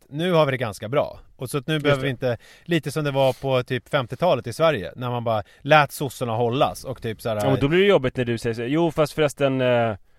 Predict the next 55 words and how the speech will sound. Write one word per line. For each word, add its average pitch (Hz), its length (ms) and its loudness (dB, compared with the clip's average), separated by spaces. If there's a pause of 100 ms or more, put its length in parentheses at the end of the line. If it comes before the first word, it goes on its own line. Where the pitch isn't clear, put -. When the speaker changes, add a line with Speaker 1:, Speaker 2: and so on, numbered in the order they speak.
(240)
Speaker 2:
jag - 160 -4
har 135 140 4
ganska 135 200 -4
mycket 120 180 -6
ångest 156 440 -4
på 127 60 -10
morgonen." 117 460 -4 (100)
Speaker 1:
Ja, 127 100 -10
men 135 80 -6
då 156 80 0
får - 80 -2
jag 175 80 6
hålla 127 120 2
Speaker 2:
Och 107 60 -2
alla 110 100 2
Speaker 1:
käften 110 100 0
Speaker 2:
bara, 110 100 2
Speaker 1:
om 117 40 -2
Speaker 2:
"Men 113 80 -2
Speaker 1:
det. - 60 -8
Speaker 2:
kan 127 100 -2
du 127 60 2
hålla 117 220 2
käften - 720 -2
Speaker 1:
Mm. 135 100 -4
Speaker 2:
nu - 60 -10
då?" - 60 -10
Speaker 1:
Ja, 135 140 -8
men 139 100 -6
då 170 60 6
får 147 100 -2
jag 131 40 4
hålla 113 100 -2
Speaker 2:
Då 117 80 -2
har, 123 120 0
Speaker 1:
käften 104 80 -8
om 98 60 -10
Speaker 2:
då 127 140 0
Speaker 1:
det. 117 80 -2
Speaker 2:
har 120 60 0
vi 120 80 -4
ganska 117 400 -4
bra 120 280 -4 (140)
ändå. - 220 -12 (540)
Du 117 60 -10
har 113 120 -4
Speaker 1:
Jo, 170 80 4
Speaker 2:
mat 180 100 4
Speaker 1:
men - 100 -12
Speaker 2:
på 120 60 -6
bordet 113 580 -6
och 104 120 -4 (440)
Speaker 1:
<laughs> - 360 -14
Speaker 2:
friska 113 340 -6
barn. - 180 -8